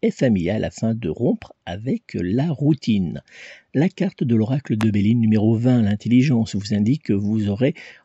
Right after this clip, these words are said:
en cette semaine une certaine facilité pour analyser, analyser, pardon, les situations délicates afin de trouver rapidement des solutions efficaces.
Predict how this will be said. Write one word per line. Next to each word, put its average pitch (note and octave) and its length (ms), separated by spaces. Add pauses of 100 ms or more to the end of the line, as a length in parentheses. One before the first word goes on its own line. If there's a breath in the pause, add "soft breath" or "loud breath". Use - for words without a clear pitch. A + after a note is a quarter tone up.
en G2 120
cette - 300
semaine F#2+ 380
une F#2 100
certaine G2 340
facilité G2 540
pour A#2+ 220
analyser, B2+ 420
analyser, B2 540
pardon, G2 320
les E2+ 80
situations C3 600
délicates C3 540
afin F#2+ 220
de - 80
trouver F#2 340
rapidement G#2 640 (180)
des A2+ 160
solutions - 460
efficaces. - 640